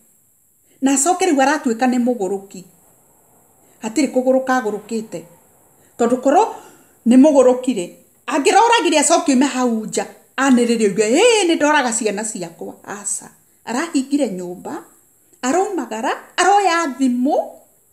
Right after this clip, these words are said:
ndanahũrĩra Saitani kũmwĩra, "Nĩ ndoraga ciana rĩu." Arahũrĩire mũrũ wa nyina kũmwĩra, "Nĩ ndoraga ciana, na iria ciathire na igĩikũrũka." Koguo, according to me, ti kũgũrũka e mũgũrũku.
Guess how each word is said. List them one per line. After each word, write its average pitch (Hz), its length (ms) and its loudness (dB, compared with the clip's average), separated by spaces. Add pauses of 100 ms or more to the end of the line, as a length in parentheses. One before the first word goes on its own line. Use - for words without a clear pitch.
(840)
ndanahũrĩra 311 640 2
Saitani 302 480 0
kũmwĩra, 359 360 0
"Nĩ 269 160 2
ndoraga 302 400 0
ciana 254 420 0
rĩu." 311 320 2 (360)
Arahũrĩire 349 520 4
mũrũ 254 280 4
wa 233 180 2
nyina 247 260 2
kũmwĩra, 339 440 -2 (360)
"Nĩ 247 100 4
ndoraga 311 460 2
ciana, 226 720 -2 (400)
na 285 100 0
iria 302 180 2
ciathire 294 480 0
na 320 120 2
igĩikũrũka." 311 720 -2 (2000)
Koguo, 277 280 2 (440)
according 403 500 0
to 311 80 0
me, 285 220 4 (180)
ti 285 80 4
kũgũrũka 277 580 2
e 214 100 -2
mũgũrũku. 202 580 -8